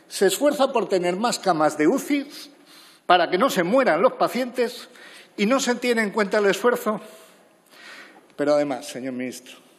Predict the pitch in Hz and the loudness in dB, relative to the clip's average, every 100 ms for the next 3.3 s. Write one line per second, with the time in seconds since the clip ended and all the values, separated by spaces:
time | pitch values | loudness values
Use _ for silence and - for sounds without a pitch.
0 | _ _ _ _ - 185 185 156 156 151 | _ _ _ _ -8 -6 -6 -8 -8 -8
1 | 156 - - - _ _ _ - - _ | -8 -10 -18 -20 _ _ _ -20 -20 _
2 | - 151 123 123 120 113 107 160 170 113 | -12 -8 -8 -10 -14 -14 -8 -8 -8 -20
3 | - - - | -20 -20 -20